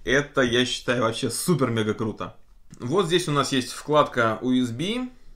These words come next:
Посмотрим, что у нас есть. Ага, вот. Ну, как вы видите, моя большая флешка, самая большая флешка, которую только можете себе представить,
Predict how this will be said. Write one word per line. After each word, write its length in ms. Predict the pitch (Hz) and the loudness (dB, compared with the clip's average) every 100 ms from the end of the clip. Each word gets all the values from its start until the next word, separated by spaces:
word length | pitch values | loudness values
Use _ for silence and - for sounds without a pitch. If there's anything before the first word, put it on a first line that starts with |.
| - - | -20 -6
Посмотрим, 360 | 123 120 160 151 | -2 -2 -2 -2
что 200 | - 131 | -2 -2
у 20 | |
нас 220 | 131 127 127 | -2 -2 0
есть. 280 | 113 - - | -2 -2 2
Ага, 360 | 127 123 98 | 4 4 2
вот. 300 | 127 120 - | 2 0 -2
Ну, 160 | - 240 | -6 -4
как 160 | 190 | -4
вы 60 | 165 | -2
видите, 480 | 170 196 - 131 - - 123 | -2 -2 -2 -2 -4 -10 0
моя 320 | 139 156 135 | 4 6 6
большая 640 | 147 143 147 147 151 110 | 8 8 8 8 8 8
флешка, 460 | - 131 156 - 127 | 6 4 4 2 0
самая 320 | 131 120 117 | 0 2 2
большая 420 | 117 123 120 120 | 4 2 2 0
флешка, 380 | 113 135 123 104 | 0 0 -2 -2
которую 280 | 113 113 107 | -4 -2 -6
только 200 | 104 117 | -8 -6
можете 300 | 120 110 - | -4 -4 -6
себе 80 | - | -10
представить, 640 | 104 104 - 135 123 | -10 -6 0 0 0